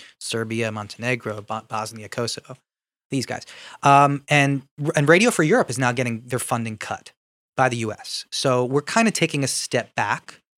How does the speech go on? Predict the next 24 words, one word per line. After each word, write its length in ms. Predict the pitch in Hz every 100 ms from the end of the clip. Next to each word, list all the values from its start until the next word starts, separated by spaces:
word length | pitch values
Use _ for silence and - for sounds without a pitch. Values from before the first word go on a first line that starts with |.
| _ _ _ _ -
And 420 | 143 135 135 135
what 160 | 139 156
happens 440 | - 294 - 185
when 100 | 165
you 60 | 156
take 200 | 151 156
a 40 |
step 220 | - 143 127
back 240 | 143 135
is 100 | 123
you 80 | 120
leave 140 | 117
a 40 | 113
vacuum. 540 | 104 107 - 104 123 _ - - - -
And 240 | 123 127
who 160 | 123 190
takes 380 | - 190 180 -
control 400 | 160 - 170 170
of 60 |
that 120 | 143
vacuum 480 | 117 117 117 123 113
is 380 | 117 113 110 113
the 100 | 113
next 560 | 110 123 131 - -